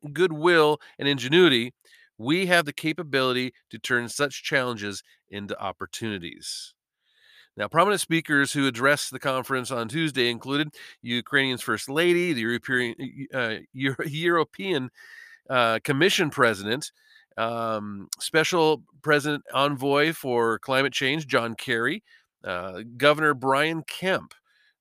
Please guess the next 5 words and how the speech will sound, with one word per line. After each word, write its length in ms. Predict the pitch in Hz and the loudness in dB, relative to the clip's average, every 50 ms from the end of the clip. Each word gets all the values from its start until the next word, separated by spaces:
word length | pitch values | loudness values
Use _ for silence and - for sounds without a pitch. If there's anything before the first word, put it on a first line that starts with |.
| - 95 | -12 -8
uh, 280 | 98 98 101 101 101 | -6 -6 -4 -6 -6
Senator 600 | 98 - - 147 147 156 160 151 160 156 151 139 131 123 - | -6 -2 0 2 2 2 2 2 2 0 0 -2 -8 -18 -20
Joe 420 | 113 110 107 117 131 135 139 147 151 | -16 -10 -4 0 2 2 2 2 0
Manchin, 640 | 147 147 156 165 180 185 185 - - 135 98 78 71 _ _ _ - _ _ | -2 -2 -2 -2 -2 -2 -2 -2 -2 -2 -4 -6 -10 _ _ _ -20 _ _
Senator 560 | - - - 120 117 117 117 120 123 127 117 | -14 -8 -4 -2 -2 0 0 0 0 0 -2